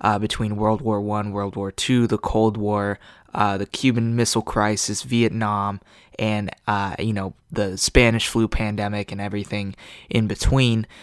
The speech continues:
So I really choose not to try to time the market or assume that this is the end of the market or whatever you might be, because there's been a lot of situations s-, similar to what's going on now about once a decade.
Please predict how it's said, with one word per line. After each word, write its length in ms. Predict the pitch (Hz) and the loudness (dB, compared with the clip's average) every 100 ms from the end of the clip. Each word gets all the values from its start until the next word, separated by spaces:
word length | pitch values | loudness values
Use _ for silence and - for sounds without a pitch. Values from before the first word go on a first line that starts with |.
| - | -16
So 160 | - 117 | 0 6
I 100 | 127 | 8
really 320 | 135 139 127 | 8 6 6
choose 400 | - - 117 107 | 2 2 2 2
not 400 | 110 101 101 - | 0 0 -2 -4
to 220 | - 107 | -8 -6
try 200 | - 107 | -4 -4
to 80 | 98 | -4
time 360 | - - 110 107 | -4 -2 -2 -2
the 80 | |
market 480 | 104 104 104 104 101 | -2 -2 -2 -6 -6
or 140 | 95 95 | -8 -10
assume 500 | - - 107 104 101 | -8 -6 -6 -8 -10
that 240 | 95 87 - - _ - | -12 -14 -20 -20 _ -8
this 200 | 110 - | -6 -6
is 80 | |
the 180 | 101 104 | -6 -2
end 200 | 113 117 | 0 2
of 80 | 110 | 0
the 100 | 107 | 0
market 460 | 104 104 101 101 98 | -2 -4 -4 -6 -4
or 160 | 101 | -4
whatever 260 | 101 101 98 | -4 -6 -6
you 100 | 98 | -10
might 240 | 98 92 | -10 -10
be, 180 | 104 98 | -8 -8
because 360 | 92 - 104 98 | -8 -8 -6 -4
there's 160 | 110 | -4
been 120 | 120 | -2
a 60 | 113 | 0
lot 200 | 110 107 | 2 0
of 80 | 107 | 0
situations 800 | - 107 101 101 95 - 101 - - - - | -4 -4 -4 -4 -4 -6 -8 -12 -16 -20 -14
s-, 80 | - | -8
similar 640 | - - - 131 117 113 | -2 2 4 4 4 2
to 140 | 110 107 | 2 0
what's 160 | 107 | -2
going 260 | - 110 104 | 0 -2 -2
on 160 | 101 104 | -4 -4
now 320 | 104 101 101 | -6 -6 -6
about 300 | 101 101 95 | -6 -4 -4
once 240 | 104 101 | -6 -8
a 60 | 92 | -10
decade. 520 | 101 98 95 98 | -8 -8 -8 -10